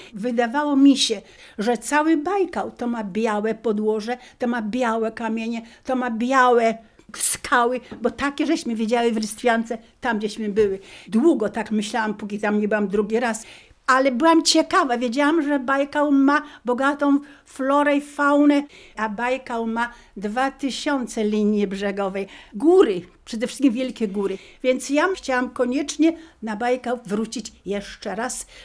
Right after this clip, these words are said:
żeby po prostu przeżyć.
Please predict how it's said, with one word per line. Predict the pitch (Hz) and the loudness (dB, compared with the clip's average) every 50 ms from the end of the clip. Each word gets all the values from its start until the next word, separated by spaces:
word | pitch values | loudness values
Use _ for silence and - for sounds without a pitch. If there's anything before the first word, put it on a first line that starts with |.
| - - | -10 -8
żeby | 208 196 233 247 214 226 226 214 - - _ _ _ _ _ _ _ _ _ _ _ _ _ _ _ _ | -4 0 0 0 2 2 0 0 -2 -10 _ _ _ _ _ _ _ _ _ _ _ _ _ _ _ _
po | - 247 | -4 -2
prostu | 247 - 269 285 285 - 262 | -2 0 -2 -2 -2 -4 -8
przeżyć. | - - - - 294 254 233 208 185 208 - - - - | -8 -8 -6 -4 -2 -2 -2 -2 -4 -8 -10 -10 -14 -16